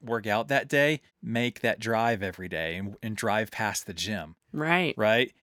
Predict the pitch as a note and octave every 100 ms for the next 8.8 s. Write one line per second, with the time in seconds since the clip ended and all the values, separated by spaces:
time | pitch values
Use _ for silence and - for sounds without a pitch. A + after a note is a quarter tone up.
0 | _ C#3+ D3 D#3+ D#3+ D3 - - - D3
1 | D3+ B2 A#2 A2+ _ - A#2+ A#2+ - B2+
2 | G#2+ G2+ - _ B2 C3+ B2+ C#3+ C#3 C3+
3 | A2+ G#2+ D3 F3+ A#3+ A#3 B3+ A#3+ A3+ -
4 | G3+ F3+ G#3+ G#3 A3 A3 F3+ F#3+ F#3 -
5 | C3+ D#3+ D#3 D3+ D#3+ F3 E3+ - D3 D3
6 | C#3+ D3+ E3 E3 C#3+ C#3+ C#3 C3+ C3 B2+
7 | C3+ C3 A#2+ A#2+ A2+ - _ A#2 A#2+ A#2+
8 | - C3+ A#2+ A#2+ C3 B2+ B2